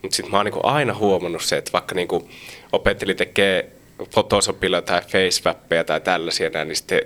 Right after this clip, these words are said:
yhtäkkiä Snapin, niinku, filterit tekee sen, niinku, automaattisesti sun puolesta. Ja sit, ei vitsi,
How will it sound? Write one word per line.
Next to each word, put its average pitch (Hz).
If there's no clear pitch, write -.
yhtäkkiä 95
Snapin, 101
niinku, 92
filterit 90
tekee 87
sen, 85
niinku, -
automaattisesti 82
sun 76
puolesta. 80
Ja -
sit, -
ei 90
vitsi, 85